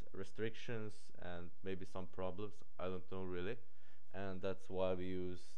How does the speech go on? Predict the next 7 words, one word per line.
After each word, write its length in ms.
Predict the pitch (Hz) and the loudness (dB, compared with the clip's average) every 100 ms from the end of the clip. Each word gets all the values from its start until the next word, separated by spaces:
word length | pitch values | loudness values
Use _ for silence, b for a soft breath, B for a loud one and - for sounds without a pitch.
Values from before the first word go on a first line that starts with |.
| - - | 0 0
the 260 | 87 85 82 90 - | 0 0 0 0 0
add-on 460 | 101 104 90 90 90 - - | 0 0 0 0 0 0 0
called 320 | 92 87 85 78 - | 0 0 0 0 0
S 180 | 95 85 | 0 0
D 80 | - | 0
L 200 | 82 82 - | 0 0 0
image. 500 | 110 104 - - - | 0 0 0 0 0